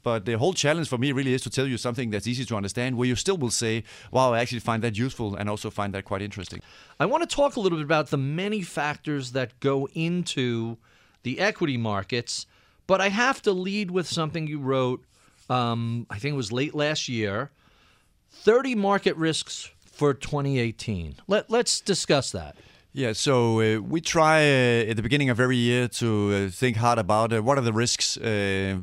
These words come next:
Speaker 1: both to the economy, but the risks more broadly that market participants should be worrying about. And, uh, we have been, uh, making a list, uh, for the last few years, and, um, this year it actually grew to thirty because we thought that there were so many things going on that if we <laughs> missed something out,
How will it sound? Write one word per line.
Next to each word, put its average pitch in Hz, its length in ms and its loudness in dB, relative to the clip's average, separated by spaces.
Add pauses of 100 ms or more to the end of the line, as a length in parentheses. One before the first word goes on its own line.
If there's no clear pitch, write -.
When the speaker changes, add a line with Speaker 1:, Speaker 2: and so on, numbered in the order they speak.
Speaker 1:
both 156 220 2
to 147 100 2
the 127 80 4
economy, 131 460 2
but 104 220 0
the 104 100 0
risks 117 300 0
more 117 200 0
broadly 120 320 0
that 98 180 -2
market 110 240 0
participants 98 480 -4
should 98 140 -4
be 101 100 0
worrying 104 320 2
about. 98 320 0 (560)
And, 110 320 2
uh, 107 380 4
we 135 200 2
have 127 140 2
been, 117 240 2
uh, 113 80 2
making 135 380 2
a - 20 2
list, 123 360 0
uh, 107 420 2
for 113 280 0
the 107 100 0
last 113 240 0
few 123 100 -2
years, 117 360 -2
and, 104 280 -2
um, 98 360 -4
this 143 240 -2
year 143 120 2
it 120 80 2
actually 127 240 0
grew 123 240 2
to 131 120 -4
thirty 131 340 0
because 107 280 -2
we 113 80 -4
thought 123 200 -2
that 113 80 0
there 101 100 0
were 98 80 0
so 123 160 0
many 113 140 2
things 110 200 0
going 104 220 2
on 113 160 0
that 98 180 -2
if 92 160 -4
we 104 120 0
<laughs> 95 140 -4
missed 120 140 0
something 110 300 -2
out, 107 240 -2